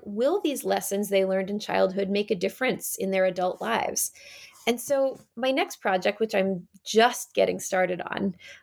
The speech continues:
um, is gonna be about looking at bodies in the workplace. So asking what kinds of benefits might come, if any, um, from having the right kinds of bodies or body care habits. So, you know, do, do the things that you learn about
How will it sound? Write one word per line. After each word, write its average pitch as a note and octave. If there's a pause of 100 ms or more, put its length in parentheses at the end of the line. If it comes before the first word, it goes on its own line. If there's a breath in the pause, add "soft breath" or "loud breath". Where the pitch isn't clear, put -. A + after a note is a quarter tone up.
um, G3+ (120)
is C4+
gonna G4
be A#4+
about A4+
looking D#4+
at -
bodies A3
in A#3+
the A3+
workplace. -
So G#3 (340)
asking A3+
what A#3+
kinds C4+
of A#3
benefits G#3+ (440 loud breath)
might A3
come, G#3+
if G#3+
any, G3+ (340 loud breath)
um, G#3+
from A#3
having C4
the G3
right G3
kinds F#3+
of F3
bodies F3
or F3+
body F#3
care -
habits. -
So, - (180)
you F#3+
know, F3+
do, G#3
do A3
the A#3
things A#3
that A#3
you A3+
learn G3+
about F3+